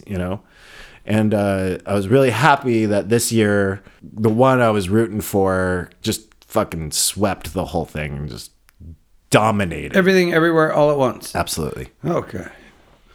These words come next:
Speaker 2: You told me to go see that movie when it came out.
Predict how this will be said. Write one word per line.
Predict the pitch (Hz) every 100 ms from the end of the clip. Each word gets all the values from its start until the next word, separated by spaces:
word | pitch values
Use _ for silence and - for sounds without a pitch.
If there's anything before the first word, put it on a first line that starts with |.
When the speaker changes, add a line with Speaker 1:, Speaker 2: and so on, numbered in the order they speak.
| - - _
Speaker 2:
You | 175 285 277 240 247
told | - 170 151
me | 151
to | 147
go | 143 160
see | 151 160
that | 170 170
movie | 196 220 170
when | 143 139
it | 135
came | 147 139
out. | 139 131 -